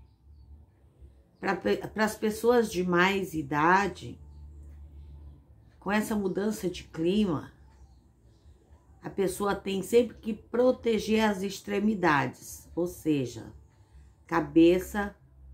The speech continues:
e os pés." Os meus, tô sempre de meia. Se uma meia não tiver esquentando meus pés, eu boto duas meias.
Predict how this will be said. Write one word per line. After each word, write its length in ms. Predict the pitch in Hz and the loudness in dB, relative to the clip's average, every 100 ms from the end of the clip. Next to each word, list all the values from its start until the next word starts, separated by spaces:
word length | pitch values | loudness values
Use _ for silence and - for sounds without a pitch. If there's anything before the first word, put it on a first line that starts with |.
| - | -8
e 100 | 180 | -4
os 180 | 180 - | -4 -6
pés." 640 | - 139 - - - - _ _ - - - | -4 -4 -4 -10 -18 -20 _ _ -20 -20 -20
Os 120 | - | -6
meus, 380 | 170 180 175 - - _ - - | 0 2 2 -4 -18 _ -20 -4
tô 140 | 185 | 0
sempre 280 | 208 - - | 0 -2 -6
de 140 | - 240 | -4 2
meia. 460 | 185 160 143 - _ _ _ _ - - _ - - - _ _ | 6 6 6 0 _ _ _ _ -20 -20 _ -20 -20 -20 _ _
Se 480 | - - 185 196 196 | -20 -8 -2 2 4
uma 300 | 196 214 214 | 6 6 4
meia 680 | 190 196 208 208 190 180 165 | 4 4 4 6 6 6 4
não 220 | 165 180 | 4 2
tiver 400 | 175 - 165 180 | 0 -2 0 2
esquentando 640 | 190 190 180 160 - 180 185 | 2 0 -4 -4 0 0 2
meus 220 | 170 160 | 2 2
pés, 260 | - 170 190 | 0 0 2
eu 120 | 220 | 4
boto 280 | 233 233 196 | 4 4 0
duas 360 | 151 196 208 | 0 2 0
meias. 600 | 190 165 139 110 - - | 2 4 4 0 -12 -18